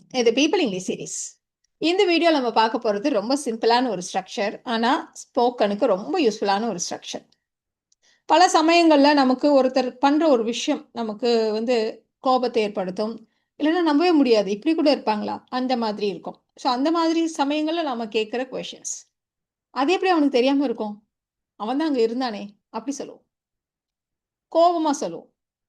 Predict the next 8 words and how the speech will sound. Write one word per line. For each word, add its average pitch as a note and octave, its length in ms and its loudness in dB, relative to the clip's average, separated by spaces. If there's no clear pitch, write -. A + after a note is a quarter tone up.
"என்கிட்ட A#3+ 240 -6
எப்படி E4 320 -2
சொல்லாம C4+ 280 0
விட்ட G#3+ 220 -4
நீ? G3+ 320 -14
எப்படி A#3+ 340 -2
கவனிக்காம B3 440 2
விட்ட? G3 360 -4